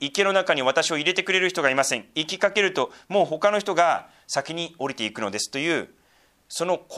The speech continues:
質問に答えることなく、言い訳を言っていたわけなんです。で、起きて床を取り上げて歩きなさいと、イエス様がその彼の言い訳を無視してですね、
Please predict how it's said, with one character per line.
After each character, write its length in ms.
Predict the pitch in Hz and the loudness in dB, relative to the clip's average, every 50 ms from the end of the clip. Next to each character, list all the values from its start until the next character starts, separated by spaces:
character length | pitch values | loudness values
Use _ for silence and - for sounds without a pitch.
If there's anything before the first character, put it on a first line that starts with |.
| 185 | -2
質 340 | - - - - - - 247 | -2 -2 -4 -4 -4 -4 0
問 220 | 240 254 254 247 240 | 2 2 2 2 0
に 140 | 233 214 | -4 -4
答 360 | 220 - 196 190 - 220 226 226 | -4 -4 -4 0 4 4 4 4
え 40 | |
る 100 | 214 190 | 4 2
こ 100 | - 160 | 0 -2
と 80 | - 147 | -2 0
な 140 | 127 117 110 | 0 0 2
く、 340 | - 165 156 127 - - _ _ _ _ _ | 0 0 -2 -2 -4 -8 _ _ _ _ _
言 240 | - 151 180 214 233 | -8 -6 -4 -2 -2
い 60 | 240 | 2
訳 320 | 233 226 220 220 208 196 196 | 2 2 2 2 2 0 2
を 360 | 196 208 196 135 87 - - _ _ _ _ _ _ _ _ 104 | 2 2 0 0 -2 -6 -14 _ _ _ _ _ _ _ _ -8
言 100 | 117 135 | -8 -8
っ 20 | |
て 600 | - - _ - 156 160 156 127 87 67 - _ _ _ _ _ _ _ _ _ _ _ - | -8 -8 _ 0 2 4 4 2 0 -2 -8 _ _ _ _ _ _ _ _ _ _ _ -12
い 100 | 139 139 | -2 0
た 100 | 165 139 | 2 2
わ 100 | 135 135 | 2 2
け 120 | - 104 | 0 -4
な 80 | 85 73 | -8 -8
ん 60 | 69 | -12
で 80 | - | -14
す。 200 | - - - - _ _ _ _ _ _ _ _ _ _ _ _ _ _ _ _ _ _ _ _ _ _ _ _ _ _ _ _ _ _ _ _ | -16 -16 -16 -16 _ _ _ _ _ _ _ _ _ _ _ _ _ _ _ _ _ _ _ _ _ _ _ _ _ _ _ _ _ _ _ _
で、 380 | 135 139 226 269 269 240 - - - 180 254 220 | -2 2 2 4 4 2 0 2 2 2 2 2
起 100 | - - | 0 -2
き 40 | - | 2
て 240 | - 240 220 196 - | 2 2 2 2 2
床 220 | - 170 165 196 233 247 | 0 0 2 4 4 4
を 80 | 233 202 | 4 4
取 220 | - 156 156 175 | 4 2 4 4
り 40 | 190 | 4
上 80 | 202 196 | 4 4
げ 80 | 196 | 2
て 120 | 190 - 127 | 2 2 4
歩 260 | 107 127 139 165 165 | 4 4 2 0 -2
き 80 | 185 208 | 0 0
な 120 | 202 190 | 0 2
さ 120 | - 220 214 | 2 2 2
い 140 | 185 - - | 0 0 0
と、 340 | 180 175 160 110 - - - - _ _ _ _ | 2 2 2 2 -2 -6 -14 -20 _ _ _ _
イ 80 | 139 147 | -2 -2
エ 60 | 160 | -2
ス 100 | 151 - | 0 0
様 160 | 135 117 107 | -2 -2 0
が 360 | 110 143 160 156 117 85 76 - _ _ _ _ _ _ _ _ | 2 2 4 4 2 0 -2 -8 _ _ _ _ _ _ _ _
そ 100 | - - | -8 -6
の 100 | 143 139 | -4 -4
彼 200 | 147 - 165 156 | 0 2 2 2
の 80 | 139 113 | 2 0
言 120 | 110 127 | -2 0
い 40 | 151 | 0
訳 220 | 151 143 - 143 131 | 0 0 2 0 -2
を 80 | 120 | -2
無 240 | 113 127 175 254 294 | -2 -2 0 0 2
視 140 | - 202 147 | 2 0 -2
し 60 | - | -4
て 60 | - 110 | -6 -8
で 80 | - | -10
す 140 | - - 127 | -12 -8 -6
ね、 180 | 156 208 - | -6 -6 -6